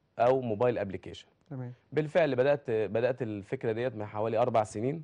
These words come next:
Speaker 1: بدأنا نعمل علاقات مع كل الشركات، بدأنا نجمع، آه، الداتا كلها الموجودة في السوق. جمعنا حوالي تمنمية شركة لغاية دلوقتي،
Speaker 2: ما شاء الله.
Speaker 1: سواء في الإنتاج الداجيني، الحيواني، السمكي أو الزراعي.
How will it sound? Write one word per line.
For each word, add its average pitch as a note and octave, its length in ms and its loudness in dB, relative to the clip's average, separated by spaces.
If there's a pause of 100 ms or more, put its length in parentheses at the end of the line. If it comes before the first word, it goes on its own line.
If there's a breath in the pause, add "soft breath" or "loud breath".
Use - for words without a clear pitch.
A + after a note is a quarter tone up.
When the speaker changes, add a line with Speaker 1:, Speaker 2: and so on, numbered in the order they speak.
(120)
Speaker 1:
بدأنا B2 400 4
نعمل B2+ 280 2
علاقات G#2 440 2
مع G2 140 -2
كل A#2 220 -4
الشركات، A#2 560 -4 (100)
بدأنا A#2 300 2
نجمع، A2 680 2
آه، G2+ 420 0
الداتا A#2 340 0
كلها A2 360 0
الموجودة A2+ 340 0
في A2+ 100 -10
السوق. B2 500 -2
جمعنا A2 380 0
حوالي G#2+ 840 -2 (260)
تمنمية G#2+ 360 -4
شركة B2 380 -2
لغاية A2 160 4
دلوقتي، A2+ 480 0 (200)
Speaker 2:
ما B2 80 -10
شاء A2+ 220 -8
الله. A2 140 -10
Speaker 1:
سواء A#2+ 340 4
في - 140 -4
الإنتاج A2 600 0
الداجيني، G#2+ 680 0
الحيواني، G2+ 800 -2
السمكي A2+ 600 -2
أو G2 120 2
الزراعي. G2+ 500 2